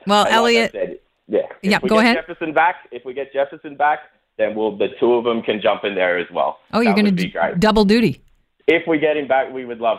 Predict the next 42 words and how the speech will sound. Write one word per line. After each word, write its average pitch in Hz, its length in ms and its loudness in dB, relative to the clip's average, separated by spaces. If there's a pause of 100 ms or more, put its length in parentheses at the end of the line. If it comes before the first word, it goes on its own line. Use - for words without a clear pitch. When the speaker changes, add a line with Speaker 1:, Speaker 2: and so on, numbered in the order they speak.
Speaker 2:
to, 90 180 -12 (160)
you 92 140 -14
know. 101 300 -2
So 117 80 2
I, 107 380 4
I 117 180 4
am 135 420 2
still, 135 480 2
you 113 100 -2
know, 104 80 2
I 110 120 4
don't 135 140 2
want 151 140 2
people 139 200 0
to 127 60 0
think 131 200 -2
we've 123 100 -4
forgotten 127 240 2
about 110 140 -2
Jefferson. 113 600 -4 (360)
Please, 131 300 2
if 117 100 -4 (100)
anyone 123 320 2
out 110 200 2
there 107 120 2
knows 104 300 0
anything, 131 580 0
uh, 95 300 4
<laughs> - 40 -6
we, - 200 -2 (320)
we'd 113 100 2
love 107 200 0
to 104 120 -6
have - 120 0
him 95 100 -10
back, 82 300 -2
and 87 80 -8
we'll 98 100 2
have 107 140 4
them 95 100 -8
both 87 260 0
there. 71 200 -4